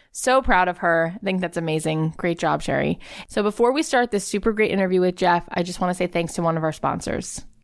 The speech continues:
Thanks to Liquid I V for supporting this podcast. I have to tell you guys that probably twice a year I wind up at the urgent care because I get dehydrated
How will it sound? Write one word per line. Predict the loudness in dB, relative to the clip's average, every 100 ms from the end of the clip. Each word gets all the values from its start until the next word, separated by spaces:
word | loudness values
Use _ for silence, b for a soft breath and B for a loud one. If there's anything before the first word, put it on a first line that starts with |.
| _
Thanks | 0 0
to | 0
Liquid | 0 2 2
I | 2
V | 0 -2
for | -4
supporting | -2 -2 0
this | -2
podcast. | 2 2 4 0 0
I | -2
have | 0 0 -2
to |
tell | -4 0 2
you | 2
guys | 0 2 2 0 0
that | -2 0
probably | 0 0 0
twice | 0 -2 0 -2
a |
year | -2 0 2
I | 0
wind | 0 0 2
up | 2 0 -4 B B B
at | -4 -2
the | -2 0
urgent | 0 2 -2
care | 0 2 2 0 -2
because | -4 -2
I | 0
get | -2 -2
dehydrated | -6 -2 -2 0 0 2 2